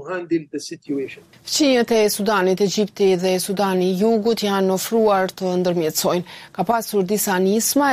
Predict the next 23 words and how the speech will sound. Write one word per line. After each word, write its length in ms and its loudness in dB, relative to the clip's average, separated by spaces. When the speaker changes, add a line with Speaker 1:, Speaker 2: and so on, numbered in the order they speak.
Speaker 2:
edhe 180 2
nga 160 0
Kenya 560 0
dhe 160 2
Djibouti, 560 0
por 240 0
nuk 160 0
ka 160 2
ende 320 4
ndonjë 380 2
sinjal 480 0
pozitiv. 480 0
Sudani 400 0
nuk 380 0
është 180 -2
i 80 0
huaj 220 0
për 320 -2
trazirat. 640 -6
Pas 220 -2
tridhjetë 420 2
vjetësh 440 -2
në 80 0